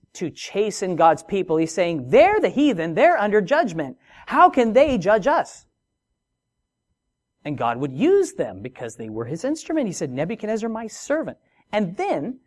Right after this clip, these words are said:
maybe they thought when they were in captivity in Babylon that God would raise up from among them a redeemer like he had with Moses. From among their people, God would raise up a deliverer. But who did he use? Cyrus,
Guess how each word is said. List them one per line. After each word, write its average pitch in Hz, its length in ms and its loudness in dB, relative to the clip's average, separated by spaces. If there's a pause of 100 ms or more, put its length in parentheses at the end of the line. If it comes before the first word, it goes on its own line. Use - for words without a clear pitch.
(180)
maybe 370 340 6
they 339 180 2
thought 208 420 8
when 196 80 2
they 208 100 2
were 202 80 4
in 185 80 2
captivity 254 560 0
in 233 120 0
Babylon 160 520 2 (340)
that 190 200 4
God 262 320 6
would 165 260 0
raise 254 300 4
up 262 120 4
from 214 160 2
among 214 440 2
them 107 320 -10
a 185 80 2
redeemer 175 640 0
like 147 180 0
he 160 100 -4
had 165 320 -2
with 196 180 -2
Moses. 202 560 -2 (1400)
From 208 240 6
among 214 420 4
their 277 160 4
people, 208 380 -2
God 185 420 4
would 156 220 -2
raise 214 260 0
up 233 120 -2
a 220 60 -2
deliverer. 165 540 -2 (300)
But 165 100 -6 (280)
who 277 140 -2
did 285 140 -6
he 247 220 -4
use? 330 380 -4 (520)
Cyrus, 156 1040 -8